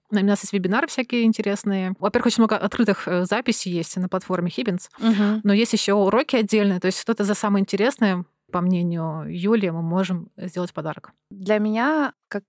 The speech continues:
Speaker 2: для человека, который, если бы только начинал, всегда интересен супертестер.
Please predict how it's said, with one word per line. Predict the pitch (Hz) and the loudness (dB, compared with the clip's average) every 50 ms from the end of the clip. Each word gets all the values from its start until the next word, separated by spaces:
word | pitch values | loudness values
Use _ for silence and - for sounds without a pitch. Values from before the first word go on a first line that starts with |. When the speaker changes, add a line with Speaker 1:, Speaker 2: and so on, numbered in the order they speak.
| - | -6
Speaker 2:
для | - 202 | -8 -6
человека, | 196 - - 220 226 220 - 190 | -6 -4 -4 -2 -2 -4 -6 -8
который, | - 202 196 202 202 196 196 190 | -8 -6 -4 -4 -4 -4 -4 -4
если | 180 180 208 214 - - 196 | -4 -2 -2 -2 -2 -4 -8
бы | 175 196 | -8 -8
только | - 185 180 170 - 180 | -8 -8 -10 -10 -10 -10
начинал, | 175 170 - - 180 202 247 302 320 302 _ | -12 -12 -12 -8 -4 -2 -2 -2 -2 -4 _
всегда | - - 196 190 190 226 | -12 -10 -6 -2 0 2
интересен | 247 233 - 202 185 208 - - 202 | 2 2 0 -2 -4 -2 -2 -4 -6
супертестер. | 185 - 190 - 190 - - - 185 185 - _ - - - | -6 -6 -8 -6 -6 -6 -6 -6 -6 -6 -8 _ -18 -18 -18